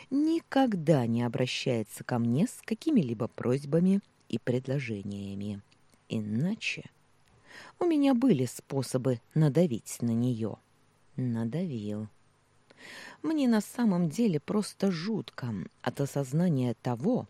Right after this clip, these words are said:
в кого превратилась Снежанна.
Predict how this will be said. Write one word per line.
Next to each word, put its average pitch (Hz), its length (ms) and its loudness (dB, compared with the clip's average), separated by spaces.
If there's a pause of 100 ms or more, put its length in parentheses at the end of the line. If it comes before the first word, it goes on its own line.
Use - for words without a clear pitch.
(160)
в - 180 -20
кого 156 340 -2
превратилась 151 720 -2
Снежанна. 98 840 -6